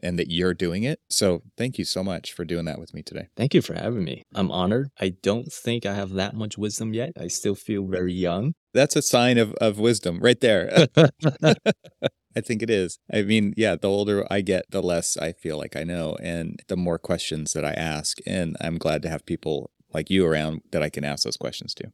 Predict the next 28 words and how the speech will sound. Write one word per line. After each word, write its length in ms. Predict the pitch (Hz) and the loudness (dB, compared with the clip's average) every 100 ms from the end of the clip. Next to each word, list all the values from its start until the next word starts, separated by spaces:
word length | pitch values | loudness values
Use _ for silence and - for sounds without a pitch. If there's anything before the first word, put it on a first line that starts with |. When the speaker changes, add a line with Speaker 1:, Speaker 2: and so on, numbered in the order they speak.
| _ _ | _ _
Speaker 2:
That's 220 | - 107 - | -6 -2 2
the 60 | |
most 240 | 101 95 98 | 2 2 2
important 360 | 90 92 85 | 0 0 -2
quality. 480 | - 80 78 - - - | -6 -6 -6 -8 -10 -2
You 180 | 101 110 | 2 4
and 100 | 101 | 4
I, 220 | 95 92 | 4 2
let's 160 | 95 - | 0 0
just 160 | 120 | -4
keep 200 | - 254 - | 0 0 0
asking 400 | - 104 - 127 | -6 -4 -2 -4
the 80 | 127 | -4
questions, 640 | 143 139 - 151 156 - | -4 -4 -4 -4 -4 -8
'cause 140 | - - | -14 -4
the 80 | 92 | 0
more 280 | 98 117 135 | 4 4 4
we 120 | 127 | 4
ask 340 | 117 139 - | 2 -2 -2
it, 100 | 160 - | -4 -2
the 60 | |
more 320 | 98 98 104 113 | -4 -2 -4 -4
someone 600 | - 117 113 127 135 - - | -4 -4 -4 -4 -6 -8 -2
will 140 | 101 | 2
work 220 | 101 - | 2 0
on 120 | 90 - | -2 -6
it. 200 | - - _ | -16 -20 _
Speaker 1:
Yeah. 220 | - 78 | -10 -10